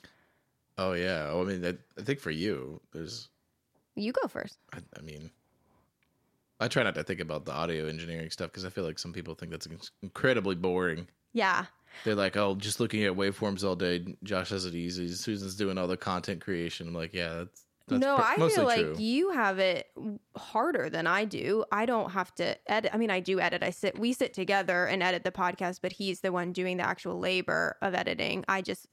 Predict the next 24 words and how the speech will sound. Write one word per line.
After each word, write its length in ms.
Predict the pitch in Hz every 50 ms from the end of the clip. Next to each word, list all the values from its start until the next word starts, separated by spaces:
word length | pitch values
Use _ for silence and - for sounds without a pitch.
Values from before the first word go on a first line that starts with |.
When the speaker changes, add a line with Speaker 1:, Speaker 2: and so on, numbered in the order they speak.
| _ _ -
Speaker 2:
lay 240 | 247 202 202 202 190
on 140 | 185 190 185
the 80 | 185
floor 480 | - - 202 196 185 185 185 185 185 - - - - _ _ _ _ _ _ _ -
in 360 | - 208 190 185 185 185 180
the 260 | 180 180 - - 190 175 - _ _ -
sound 360 | - - 208 190 190 185 180
room 260 | 185 185 185 185 185
and 180 | 185 185 185 185
say, 440 | - - 185 180 180 185 - 190 220 _ _ _
"Cut 220 | - 202 185 - -
that, 240 | 180 - - - -
cut 220 | - 196 185 -
that, 280 | 185 180 - - - -
change 260 | - - - 180 -
that." 240 | - - - - - _ _ _ _ _ _ _ _ _ _ _ _ _ -
Speaker 1:
I 80 | 123 120
think 160 | - 247 202
the 120 | 117 101
most 200 | 92 92 90 -
surprising 460 | - 101 - 92 85 82 87 - 90
thing 200 | 90 - 82 78
was, 260 | 80 82 82 - - 87
uh, 120 | 78